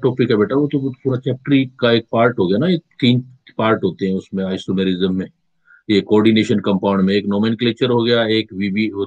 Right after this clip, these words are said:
theory होगी, एक isomerism हो गया। तो आप क्या आपके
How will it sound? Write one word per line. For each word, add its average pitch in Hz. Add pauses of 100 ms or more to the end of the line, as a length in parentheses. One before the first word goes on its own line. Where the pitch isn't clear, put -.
theory 110
होगी, 120 (100)
एक 107 (120)
isomerism 123
हो 117
गया। 120 (800)
तो 127
आप 123
क्या 143
आपके 135